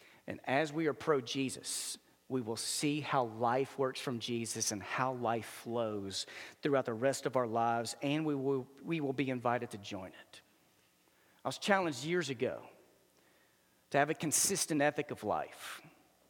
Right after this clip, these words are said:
not a selective ethic of life, a consistent ethic of life from the womb to the tomb, to stand for life. And when you look at Jesus, Jesus is for people.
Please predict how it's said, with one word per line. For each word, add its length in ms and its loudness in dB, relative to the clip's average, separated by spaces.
not 220 4
a 20 -2
selective 840 2
ethic 300 0
of 120 -6
life, 400 2
a 40 -4
consistent 640 0
ethic 300 0
of 100 -8
life 260 0
from 120 -4
the 100 -2
womb 380 -2
to 140 -6
the 100 -2
tomb, 420 -8
to 80 0
stand 400 2
for 140 -2
life. 560 -2
And 100 2
when 100 6
you 80 2
look 200 4
at 80 0
Jesus, 420 0
Jesus 400 -2
is 100 -2
for 240 0
people. 480 -4